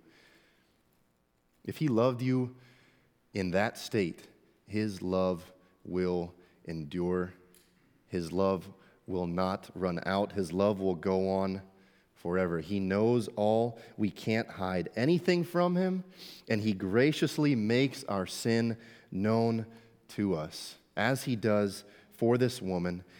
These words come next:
His Spirit convicts. His word declares, "You are not good.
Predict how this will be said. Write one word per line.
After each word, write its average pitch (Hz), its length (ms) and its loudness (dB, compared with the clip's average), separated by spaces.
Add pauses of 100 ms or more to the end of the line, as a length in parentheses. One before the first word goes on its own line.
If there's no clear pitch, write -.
(160)
His 107 160 -4
Spirit 135 520 2
convicts. 104 580 0
His 101 180 0
word 139 340 4
declares, 131 580 2
"You 151 580 2 (260)
are 90 140 -4
not 92 580 -4 (760)
good. 80 380 -6